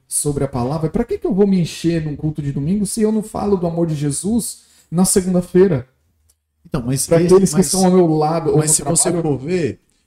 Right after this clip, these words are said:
Speaker 2: esse, na verdade, é o gran-, é, é, é a grande chave da igreja. É a grande chave da igreja. As pessoas vão, ouvem,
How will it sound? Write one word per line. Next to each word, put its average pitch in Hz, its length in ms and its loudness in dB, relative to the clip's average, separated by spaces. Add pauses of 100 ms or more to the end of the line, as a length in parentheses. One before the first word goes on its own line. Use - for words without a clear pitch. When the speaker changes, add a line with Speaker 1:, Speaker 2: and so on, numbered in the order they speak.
(140)
Speaker 2:
esse, 170 360 -4
na 151 140 -6
verdade, 139 680 -4
é 139 60 -2
o 147 80 0
gran-, 131 380 -4
é, 127 380 -4
é, 131 80 -2
é - 20 0
a 131 100 -2
grande 143 360 -4
chave 147 420 -4
da 117 100 -6
igreja. 98 340 -6 (1500)
É - 80 -10
a 120 40 -4
grande 120 240 -4
chave 220 180 -10
da 123 80 -4
igreja. 92 360 -8 (1600)
As - 120 -14
pessoas 147 440 -4
vão, 131 580 -6 (220)
ouvem, 139 640 -6